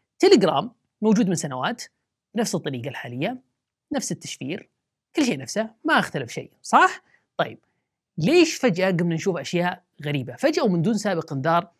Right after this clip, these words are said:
صار أكثر من حملة ضده. الحملة الأولى تنبه إن حمايته ما هي بعالية، وإن التشفير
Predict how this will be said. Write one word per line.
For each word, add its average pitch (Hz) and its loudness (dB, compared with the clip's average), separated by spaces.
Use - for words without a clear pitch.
صار 226 2
أكثر 196 -4
من 139 -4
حملة 226 0
ضده. 143 -4
الحملة 349 4
الأولى 175 4
تنبه 208 0
إن 151 -6
حمايته 180 -4
ما 165 -4
هي 139 -4
بعالية، 123 -12
وإن 143 -6
التشفير 208 -2